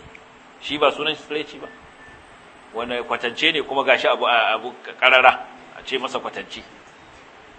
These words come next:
Naki ma har ya fi na waccan, tunda ita waccan watakila a ɓoye ta yi ko a wata zawiya, ke kin yi abin da zai yawo ya cika gari, ya cika gidaje. Kowa zai ganki kuma ba tsawon ma, ma, ma damar wannan abin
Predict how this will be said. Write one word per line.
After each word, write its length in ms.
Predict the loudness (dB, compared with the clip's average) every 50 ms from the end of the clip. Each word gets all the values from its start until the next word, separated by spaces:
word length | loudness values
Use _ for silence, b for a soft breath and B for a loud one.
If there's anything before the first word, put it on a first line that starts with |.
| -20 -20 -20 -10 0
Naki 320 | 4 4 4 4 2 -2 0
ma 140 | 2 2 2
har 80 | 2
ya 180 | 4 4 4 4
fi 100 | 2 0
na 100 | 0 0
waccan, 340 | 0 0 0 -2 -8 -8 -8 -10 -20 -20 -20 -20 -16
tunda 220 | -14 -12 -8 -6 -6
ita 180 | -6 -2 -2 0
waccan 300 | 0 0 -2 -2 -4 -4
watakila 400 | -4 -6 -6 -8 -8 -2 0 0 0
a 40 | 0 -4
ɓoye 260 | -8 -10 -8 -8 -6 -4
ta 80 | -4 -4
yi 160 | -4 -4 -8
ko 160 | -6 -6 -6
a 80 | -4 -4 -6 -4 -4 -2 -2
wata 200 | -4 -4 -4 -2
zawiya, 280 | 0 0 2 2 0 -2
ke 160 | -4 -8 -10 -10
kin 140 | -12 -16 -14
yi 140 | -14 -8 -6
abin 260 | -6 -6 -6 -6 -10
da 80 | -10 -10
zai 140 | -8 -8 -6 0
yawo 340 | 4 6 6 6 6 4 -2 -8 -16 -20 -20 -20 -20 -20 -20 -16 -12
ya 80 | -12
cika 280 | -8 -6 -4 -2 0 -2
gari, 320 | 0 0 -4 -4 -4 -4 -6
ya 60 | -6 -6
cika 180 | -6 -4 -4
gidaje. 460 | -2 -2 0 0 0 -2 -2 -8 -16 -18 -18 -20 -20 -20 -20 -20 -20 -20 -20 -20 -20 -20 -20 -20 -20 -20 -20 -20 -18 -8
Kowa 220 | 0 4 4 4 6
zai 140 | 6 2 2
ganki 240 | 2 0 -6 -6 -10
kuma 220 | -10 -6 -6 0 2
ba 340 | 4 4 4 4 0 -2 -8 -10 -16 -18 -20 -20 -20 -20 -20 -20 -14 -12 -8 -6 -6 -6 -8 -10 -16 -18 -20 -20 -20 -8
tsawon 540 | 2 4 8 8 8 8 6 2 -6 -10 -12 -16 -18 -20 -20 -20 -20 -20 -20 -20 -20 -16 -4
ma, 280 | 4 6 8 8 8 6 6
ma, 160 | 4 4 4 6
ma 140 | 6 6 8
damar 320 | 10 8 8 8 6 2
wannan 680 | 4 4 2 2 2 -2 -2 -2 -6 -12 -12 -14 -14 -8 -2
abin 320 | -2 -2 0 0 -4 -4